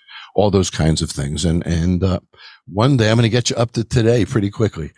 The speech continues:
One day I'm giving a speech in Las, in Las Vegas, which I'm sitting right now. I live here.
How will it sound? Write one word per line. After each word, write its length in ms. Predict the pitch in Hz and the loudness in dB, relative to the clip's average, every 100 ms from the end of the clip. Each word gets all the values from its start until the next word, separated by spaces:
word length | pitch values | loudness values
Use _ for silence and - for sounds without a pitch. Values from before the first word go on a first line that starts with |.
| - - - - | -20 -20 -20 -2
One 260 | 123 185 | 2 4
day 160 | 170 160 | 4 4
I'm 100 | 135 | 4
giving 260 | 117 123 107 | 2 2 0
a 40 | |
speech 400 | - - 139 - | 0 0 0 0
in 100 | 98 | -2
Las, 260 | 95 95 - - | -2 -4 -4 0
in 140 | 95 | 2
Las 200 | 92 90 | 2 0
Vegas, 420 | - 73 101 - 104 | -2 -4 -4 -6 -8
which 160 | - | -8
I'm 80 | 85 | -4
sitting 280 | - 90 85 | -2 -2 -4
right 160 | 78 | -6
now. 140 | 85 78 | -8 -8
I 40 | |
live 180 | 71 92 | -6 -6
here. 140 | - | -8